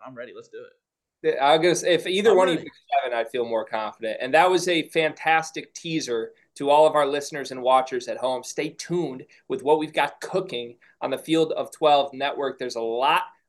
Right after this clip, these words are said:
Speaker 2: more football to discuss, and there's a lot more hilarious moments that will come down. Felder, Darian, thank you so much for being here. For both of these guys, my name is Greg Waddell. For producer Dagan and everybody behind the scenes here,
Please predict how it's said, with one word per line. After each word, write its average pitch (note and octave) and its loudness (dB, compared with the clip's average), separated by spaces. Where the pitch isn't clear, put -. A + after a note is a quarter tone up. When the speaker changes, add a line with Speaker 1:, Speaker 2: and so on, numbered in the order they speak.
Speaker 2:
more D3 4
football D#3 0
to D3+ -6
discuss, D3 -2
and C#3 -12
there's B2+ -8
a A#2 -2
lot B2 0
more C3+ 0
hilarious C#3 2
moments B2 -8
that B2 -2
will A#2+ -4
come A#2+ -8
down. B2+ -2
Felder, E3+ 4
Darian, D#3 4
thank D#3+ -2
you C#3+ -10
so E3 -4
much D#3+ 0
for D#3+ -10
being C#3+ -4
here. C3+ -2
For A#2 -10
both D#3 2
of D3+ -12
these C#3+ -6
guys, C3+ 2
my C#3+ -2
name C#3+ -4
is - -16
Greg C#3+ -2
Waddell. C3+ 2
For B2 -8
producer C#3+ -4
Dagan C#3+ -2
and C3 -4
everybody C3 -4
behind C3 -6
the C3 -20
scenes B2 -16
here, A#2+ -6